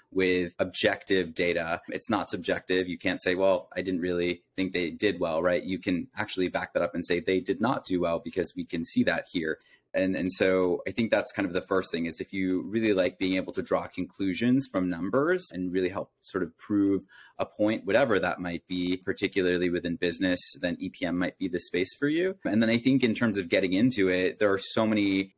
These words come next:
great software options out there. I know that Anaplan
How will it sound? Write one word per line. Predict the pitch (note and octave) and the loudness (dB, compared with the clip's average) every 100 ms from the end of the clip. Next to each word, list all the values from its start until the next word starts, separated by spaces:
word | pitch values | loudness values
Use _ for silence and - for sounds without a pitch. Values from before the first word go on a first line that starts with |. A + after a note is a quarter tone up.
| _ | _
great | G2+ F#2+ F#2 - | 0 2 0 -4
software | G#2+ F#2 F#2+ G2+ F2 | -2 -2 0 2 2
options | F2+ - G2 F#2 - | 0 -2 -2 -4 -4
out | F#2 F#2+ | -2 0
there. | - A#2 A2+ | 2 4 4
I | F#2+ | 2
know | F#2 F2+ F2 | 0 0 0
that | F2+ - | 0 0
Anaplan | G2+ G#2+ - F2 F#2+ G#2+ | 0 -2 -2 -2 0 -2